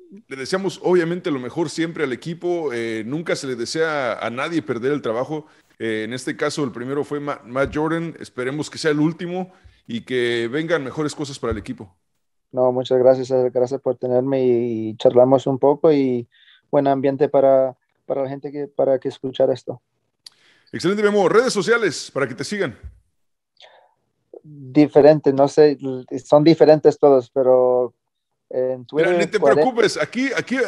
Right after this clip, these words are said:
Speaker 1: aquí le hacemos tag en el video, eso no te preocupes. Ahorita
Speaker 2: Ok,
Speaker 1: ponemos todas las
Speaker 2: cuarenta
Speaker 1: redes.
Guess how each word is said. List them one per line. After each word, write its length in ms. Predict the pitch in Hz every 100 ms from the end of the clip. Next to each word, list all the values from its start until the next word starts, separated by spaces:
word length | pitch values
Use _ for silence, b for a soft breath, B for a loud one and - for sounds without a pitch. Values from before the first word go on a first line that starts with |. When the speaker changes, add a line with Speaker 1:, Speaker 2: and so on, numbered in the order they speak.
| -
Speaker 1:
aquí 200 | 240 247
le 80 | 254
hacemos 340 | 240 226 -
tag 220 | 208 185
en 80 | 156
el 100 | 139
video, 300 | 135 147 156
eso 140 | 202
no 240 | 214 190 247
te 80 | 226
preocupes. 500 | 160 175 156 127 - b
Ahorita 220 | - - 131
Speaker 2:
Ok, 60 |
Speaker 1:
ponemos 260 | 143 131 -
todas 180 | 139 156
las 80 |
Speaker 2:
cuarenta 280 | 190 214 226
Speaker 1:
redes. 140 | -